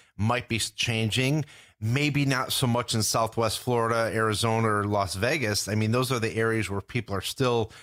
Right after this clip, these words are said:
there's massive moves to, but there's other areas where all of a sudden you're seeing a slight slowdown in the real estate world.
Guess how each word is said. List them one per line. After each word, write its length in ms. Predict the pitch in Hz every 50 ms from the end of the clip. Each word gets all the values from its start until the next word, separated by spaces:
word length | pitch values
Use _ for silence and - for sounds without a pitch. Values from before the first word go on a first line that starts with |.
| - _
there's 240 | _ 98 101 95 78
massive 800 | 82 87 92 95 104 113 117 107 98 107 - - 123 107 90 87
moves 340 | 101 113 139 180 190 147 -
to, 260 | - 110 101 98 92 - - - - - _ _
but 300 | - 165 117 - - -
there's 200 | 175 175 165 - - -
other 260 | 196 208 226 214 -
areas 480 | - 156 151 143 143 139 139 117 -
where 240 | - 131 131 127 123
all 180 | - 123 131 135
of 60 | 131
a 40 | 113
sudden 320 | - - 131 120 113 113
you're 100 | 117 110
seeing 460 | 104 - - - 131 127 120 120 107
a 80 | 87 101
slight 600 | - - - - 113 110 110 110 110 107 104 - _ _ _ -
slowdown 920 | - - - - - 117 120 131 139 139 131 113 107 117 104 104 104 107
in 80 | 110 104
the 80 | 104
real 240 | 95 117 156 202 208
estate 320 | 185 - - - 110 107
world. 460 | 98 101 104 107 104 101 104 101 -